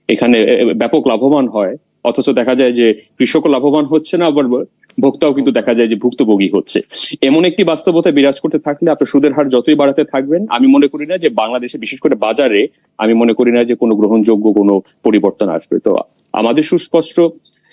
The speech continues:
প্রস্তাবনা থাকবে, সেটা হচ্ছে সরাসরি কৃষক থেকে ভোক্তার একটি চ্যানেল, আহ, যদি সরাসরি নির্মাণ করা যায়, যেটা আমি জানি আম-, এবং আমরা দেখেছি যে মাননীয় প্রধান উপদেষ্টা উল্লেখ করতে এবং একই সাথে ফাইন্যান্স উপদেষ্টা সুস্পষ্ট একটি বার্তা দিয়েছে, এটা যদি আস-,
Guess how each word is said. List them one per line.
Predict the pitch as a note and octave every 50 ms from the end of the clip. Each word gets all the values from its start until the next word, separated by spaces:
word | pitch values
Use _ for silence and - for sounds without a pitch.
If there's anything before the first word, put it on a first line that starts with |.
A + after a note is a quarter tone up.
| _ _ -
প্রস্তাবনা | D3+ C#3+ - E3 D#3 D#3+ D#3 D3+
থাকবে, | - D#3+ E3+ F#3+ F#3+
সেটা | - D3+ C#3+ D3
হচ্ছে | C#3+ - - D#3+ C#3+
সরাসরি | - - D3+ C#3+ D3 C#3+ - E3+ D3+ D3+
কৃষক | - - B2+ - D#3+ D3 - -
থেকে | E3 D3 D#3
ভোক্তার | D#3 - B2+ B2 - - D3+ C3+
একটি | C3 B2+ - C3+
চ্যানেল, | - - A#2+ A#2+ A#2+ G2+ F2+ _ _ _ _ _ _ -
আহ, | A#2 G#2+ G#2+ G#2 G2+
যদি | G#2+ A2+ A2 A2
সরাসরি | - C3 A#2+ A#2+ A#2 - C#3 B2 B2 A#2+ - A#2
নির্মাণ | A2+ A#2 A#2+ B2 C#3 D#3
করা | D3+ D3 B2 A2 F#2+
যায়, | F2 A2+ D#3 F#3+
যেটা | D#3 A#2+ G#2 A2+ A2
আমি | A2+ A2+
জানি | G#2 G#2+ G#2 G#2+ G#2+ G#2 G#2 _ _ _
আম-, | - G#2 G2 G2+ G2+ G2 G2 F#2+ - -
এবং | A2 G#2+
আমরা | G#2+ G#2+ G#2+
দেখেছি | G#2 A2+ C3+ D#3 D3 D3 C3
যে | A#2+ A2 G#2 G#2 F#2+ - _ _ _ _ _ _ - -
মাননীয় | A2 A2 A2 A2 A2 G#2
প্রধান | - A#2 A2 B2+ B2+ B2+
উপদেষ্টা | A#2 B2 A#2+ A2+ G#2 - - - A#2 G#2 F2+ - - _ _ -
উল্লেখ | - A2 A2+ B2 C3+ -
করতে | - - A2+ G#2 - G#2+
এবং | G2 G#2+ G2+
একই | G2+ - G#2
সাথে | - A#2 G2+ - A2 G#2 G2+ G2+ - - A2+ G#2+ -
ফাইন্যান্স | - A2 A2+ A2 G#2 A2
উপদেষ্টা | G#2 G#2+ G#2 G#2 G#2 - - - G#2+
সুস্পষ্ট | G2 - A#2 A2 - - - A#2 - - -
একটি | A#2+ A2 - - G2+
বার্তা | G2 G#2+ G#2+ - - B2 A2
দিয়েছে, | A2 B2 C3+ C#3+ C#3 - - G#2+ - _ _ _ _ -
এটা | A#2 B2+ C#3+
যদি | C3 D3+ D3 D3
আস-, | A2+ G#2 - - -